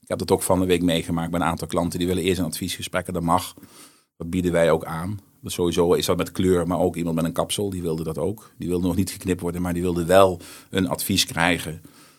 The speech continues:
En meestal, ja, dat doe je ook op je gevoel van, "Oké, dit zou goed zijn voor jou. Of dit valt zo, dit is jouw valling van je haar." En maar het belangrijkste is toch, wat doe je er zelf allemaal mee? Hoe ga je er zelf mee om? Wat doe je eraan?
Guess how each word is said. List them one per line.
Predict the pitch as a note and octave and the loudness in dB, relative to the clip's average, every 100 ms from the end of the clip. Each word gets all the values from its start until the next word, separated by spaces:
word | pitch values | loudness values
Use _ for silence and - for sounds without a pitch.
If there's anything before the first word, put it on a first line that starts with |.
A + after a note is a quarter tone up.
| _ _ | _ _
En | - D#2+ D#2+ - | -12 -8 -4 4
meestal, | A#2 A2 G#2+ G#2+ | 6 8 6 4
ja, | - - | 0 -2
dat | F2+ | 0
doe | F2+ | 2
je | F#2+ | 4
ook | F2 - | 4 4
op | - | 2
je | F#2+ | 0
gevoel | F#2+ F#2+ G2+ | 0 -2 -2
van, | F2+ F2+ | -2 -2
"Oké, | F2+ F2 | -2 0
dit | F#2 F2+ | 0 0
zou | E2+ | -4
goed | - F#2+ | -2 -4
zijn | - E2 D#2+ | -2 -4 -4
voor | E2 | -6
jou. | D#2+ D#2+ | -6 -6
Of | D#2+ | -6
dit | F2+ F2+ | -4 -4
valt | - E2 | 0 0
zo, | - E2 E2 | 0 0 0
dit | F2 F2 | -2 -2
is | |
jouw | F2+ F2 | -4 -4
valling | - E2 E2+ D#2+ | 4 4 4 -2
van | F2 | 0
je | F2 | 0
haar." | D#2+ E2 D#2+ D#2 | 0 -2 -2 -4
En | F2 | -6
maar | E2 E2+ | -6 -8
het | D2+ | -8
belangrijkste | F2+ F2 F2 E2 - | 2 2 2 -2 -2
is | F2 | -2
toch, | E2+ | -4
wat | E2 | -4
doe | F#2 | -4
je | F#2 | -4
er | E2+ | -4
zelf | D#2+ E2+ F2 | 0 0 0
allemaal | - D#2+ D#2+ | -6 -6 -6
mee? | D#2+ D#2 D#2+ - _ _ _ | -8 -8 -10 -14 _ _ _
Hoe | - F#2 | -8 0
ga | E2 | 2
je | |
er | E2 | 2
zelf | D#2 D#2 F2+ | 2 2 2
mee | F2+ D2+ | 0 0
om? | F2 | 2
Wat | E2+ | 2
doe | F#2 | 2
je | F#2 | 2
eraan? | D#2 C2 F#2 | -2 -6 -8